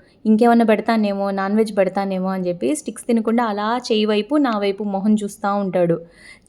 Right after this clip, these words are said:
"చేతిలో ఏం లేదమ్మా, చూడమ్మా" అని చెప్పి చాలా వీడియోస్ కూడా ఉన్నాయి కదా. అసలు భలే బాధ అనిపించేది అప్పుడు.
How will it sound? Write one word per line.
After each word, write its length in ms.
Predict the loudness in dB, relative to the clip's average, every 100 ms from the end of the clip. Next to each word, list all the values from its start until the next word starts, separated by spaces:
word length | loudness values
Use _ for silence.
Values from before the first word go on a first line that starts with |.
| 4
"చేతిలో 320 | 4 4 2
ఏం 320 | 2 2 0
లేదమ్మా, 500 | 2 2 0 -2 -4
చూడమ్మా" 540 | -6 0 2 4 2 0
అని 200 | 0 -2
చెప్పి 500 | -2 -2 0 -2 -6 -14 -20 -6 0
చాలా 160 | 2
వీడియోస్ 400 | 2 2 2 2
కూడా 160 | 2 2
ఉన్నాయి 220 | 2 0
కదా. 340 | -2 -2 -4 -6 _ -20 -20 _
అసలు 560 | -8 -2 0 2 0 -4
భలే 300 | 0 2 4
బాధ 240 | 4 2
అనిపించేది 440 | 2 0 -2 -2 -4
అప్పుడు. 260 | -4 -4